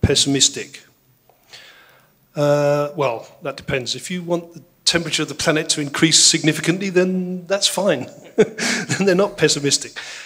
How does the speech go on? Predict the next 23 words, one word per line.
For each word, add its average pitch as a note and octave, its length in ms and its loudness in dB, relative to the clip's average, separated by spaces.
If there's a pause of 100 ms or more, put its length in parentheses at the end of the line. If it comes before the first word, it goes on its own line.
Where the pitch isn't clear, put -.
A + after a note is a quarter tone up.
(220)
Um, E3 800 2
leaving G#3 380 4
Saudi F#3 560 4
Arabia E3 640 0 (200)
aside D3 720 0 (420)
for - 140 -10
the C#3+ 80 -2
moment, C#3 560 -2 (220)
um, C3+ 380 -4 (140)
that's C#3+ 300 -6
a - 20 -14 (400)
way C#3 180 -2
economists C3 680 -2
like C3+ 180 -8
to - 380 -6
assume D3+ 460 4
that B2+ 120 -6
Saudi C3+ 300 -2
Arabia, C3 420 -4 (520)
um, B2+ 140 -6
doesn't B2+ 340 0
do C#3 140 0
anything, C#3+ 380 -2